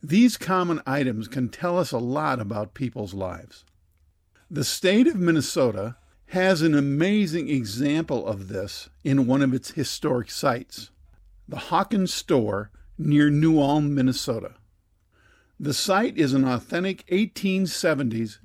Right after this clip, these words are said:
general store. A business like this also served the community as the local post office, grocery store, drugstore. You could buy nails and tools,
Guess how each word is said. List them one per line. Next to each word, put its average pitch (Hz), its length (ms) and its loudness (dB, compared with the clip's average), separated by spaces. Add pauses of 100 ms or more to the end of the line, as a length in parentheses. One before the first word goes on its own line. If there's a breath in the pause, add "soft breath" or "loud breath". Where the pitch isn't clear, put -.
general 123 420 -2
store. - 520 -8 (880)
A 147 80 -4
business 247 480 4
like 190 280 2
this 147 400 0 (120)
also 196 380 0
served 180 380 2
the 139 80 -2
community 131 720 0 (420 soft breath)
as 131 260 0
the 131 120 2
local 127 340 -2
post 156 380 2
office, 156 500 -2 (360)
grocery 143 520 4
store, 143 600 -4 (180)
drugstore. 113 960 -2 (420)
You 151 140 0
could 139 180 4
buy 135 240 4
nails 151 560 2
and 147 160 0
tools, 165 560 2